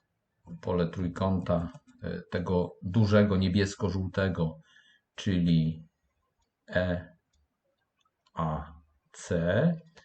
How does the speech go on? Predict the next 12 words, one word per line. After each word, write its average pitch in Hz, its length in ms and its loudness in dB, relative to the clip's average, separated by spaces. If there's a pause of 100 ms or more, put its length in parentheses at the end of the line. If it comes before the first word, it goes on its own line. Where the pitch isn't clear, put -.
(420)
to 104 100 -2
jest 90 480 -4 (300)
jedna 101 500 4
druga 98 800 0 (180)
podstawa 98 1000 2 (1000)
i 196 300 2
wysokość 160 1000 2 (600)
jest 127 280 0
opuszczona 123 600 0
na 107 140 4
przedłużenie 107 840 2 (100)
podstawy, 87 680 -2